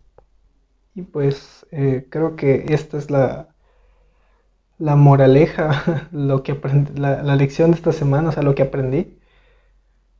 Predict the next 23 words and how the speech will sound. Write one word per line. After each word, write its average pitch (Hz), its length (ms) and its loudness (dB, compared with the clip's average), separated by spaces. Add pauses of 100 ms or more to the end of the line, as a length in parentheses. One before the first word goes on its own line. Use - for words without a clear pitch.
(100)
Y 196 280 0
pues 139 420 -6 (340)
le 156 260 2
agradezco 139 520 4
infinitamente 139 1000 0
a 151 160 -4
mi 139 120 2
amiga 139 440 4
Ale 143 320 2
por, 135 360 -8 (500)
por 143 160 -8
siempre 156 300 0
tener 139 320 4
estas 139 280 2
llamadas 135 500 2
y, 135 40 -8
y 139 180 -8
juntas 139 480 -4
para 135 400 -4 (420)
aclarar 139 520 6
ciertas 143 420 0
ideas, 135 380 0
¿no? 160 180 -10